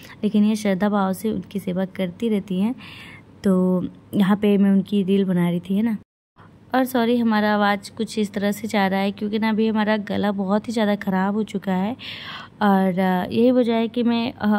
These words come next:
ऑडियो नहीं रिकॉर्ड कर पा रही थी। तो कितना प्रॉब्लम बताओ, है ना। तो छोड़ो, ब्लॉग अगर आपको अच्छी लगी तो आप हमें कमेंट में ज़रूर से बताना। वैसे भी व्यूज वगैरह आता नहीं है,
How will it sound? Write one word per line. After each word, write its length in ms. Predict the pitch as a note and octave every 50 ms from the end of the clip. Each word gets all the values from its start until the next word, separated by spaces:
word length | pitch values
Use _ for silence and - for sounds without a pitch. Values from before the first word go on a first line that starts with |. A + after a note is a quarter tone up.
| -
ऑडियो 320 | - A3 A3 G3+ A3+ A#3 A#3
नहीं 160 | A#3 A3+ G#3+
रिकॉर्ड 320 | G#3 G#3+ - G#3 G3+ G3+
कर 180 | G3+ - G#3 F#3+
पा 220 | G3 - A3 G#3+ G#3
रही 140 | G3 G#3
थी। 280 | G3 G3+ A3+ A3+ A3+ A3 - - - - - - - - - - - -
तो 640 | - A#3 A3 G#3+ G#3+ G#3+ G#3+ G#3 G#3 G#3 G3+ G3 - - - G#3 -
कितना 300 | - C4 - D4+ D#4+ F4+ E4+
प्रॉब्लम 400 | D#4+ - B3 A#3+ A#3 A#3 A3+ G#3+
बताओ, 240 | G#3+ G3 G3+ G3
है 100 | G3 A3
ना। 120 | A#3 B3 - -
तो 160 | - - A#3
छोड़ो, 300 | - - B3 A#3+ C4 C#4+ D4 - - - -
ब्लॉग 420 | A3+ A#3+ A#3+ B3 C4 A#3+ B3 -
अगर 200 | - A3 A3 A3+
आपको 260 | A3 A3 G#3+ A3 - A3
अच्छी 220 | A3 G3 - A#3
लगी 160 | G#3 G#3+ A3
तो 120 | G#3+ - G#3+
आप 180 | G3+ - -
हमें 120 | G3+ G#3 G#3+
कमेंट 320 | - A3 G3 G#3 G3+ G3
में 120 | G#3 G#3 G#3+
ज़रूर 160 | G3+ G3+ G3+
से 120 | G3 G#3 G#3
बताना। 320 | G3 G#3 G3 F#3+ F#3+ G3+ G#3+
वैसे 260 | G#3+ A3+ A#3 B3 C4
भी 100 | B3+ C4
व्यूज 280 | A#3 A3+ A#3 A#3 A#3 A3
वगैरह 320 | A3 A3+ G#3+ A3 G#3+ G#3+ G3+
आता 240 | F#3+ F#3+ - G3+
नहीं 180 | G3 F#3+ F#3+ F#3+
है, 80 | G3+